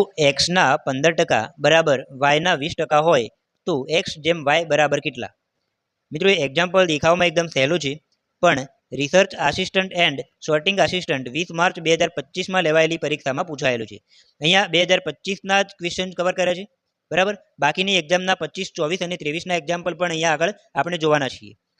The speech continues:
બરાબર? હવે આ એક્ઝામ્પલને હું શોર્ટ રીતે અને બેઝિક રીતે બે રીતે તમને ગણાવીશ. બંને રીતમાંથી તમને જે અનુકૂળ આવે એ તમે ઓછા સમયમાં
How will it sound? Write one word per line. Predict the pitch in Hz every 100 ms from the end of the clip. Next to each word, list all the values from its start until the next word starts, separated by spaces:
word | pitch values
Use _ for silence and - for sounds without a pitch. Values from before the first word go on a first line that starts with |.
| -
બરાબર? | 160 202 208 _ _ _ -
હવે | 156 220
આ | 220 180
એક્ઝામ્પલને | 202 170 208 208 202
હું | 202 170 147 _ -
શોર્ટ | - 185 202
રીતે | 208 214
અને | 202 180
બેઝિક | 175 156 160 180
રીતે | 175 170
બે | 180 190
રીતે | 185 185
તમને | 170 175
ગણાવીશ. | 156 151 170 - _ _ -
બંને | 156 180
રીતમાંથી | 202 196 196 185
તમને | 180 180
જે | 156 185
અનુકૂળ | 180 185 185
આવે | 185 175 156 _ -
એ | 170
તમે | 170 180 196
ઓછા | 151 190
સમયમાં | 190 175 175 175